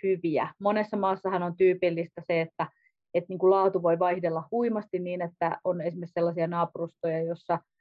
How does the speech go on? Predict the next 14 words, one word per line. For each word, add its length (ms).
on, 280
on 120
niin 240
kuin 200
paljon 340
vaihtuvia 640
opettajia, 560
joilla 220
itse 300
asiassa 280
ei 120
ole 140
opettajan 560
koulutus, 500